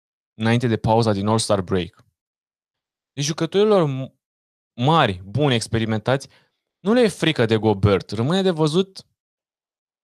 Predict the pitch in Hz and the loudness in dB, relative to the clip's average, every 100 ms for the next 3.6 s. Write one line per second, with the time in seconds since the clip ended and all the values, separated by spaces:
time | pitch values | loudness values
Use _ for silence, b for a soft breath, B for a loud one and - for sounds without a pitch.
0 | _ _ 127 131 139 147 - - 139 - | _ _ -4 0 2 2 -2 -2 -2 0
1 | 165 156 135 147 139 127 123 117 110 110 | 0 2 2 2 0 0 -2 0 2 2
2 | 107 117 - 95 110 135 160 143 113 117 | 2 0 -2 -4 -2 0 0 0 0 -2
3 | 135 131 131 120 117 107 | 0 0 2 2 2 2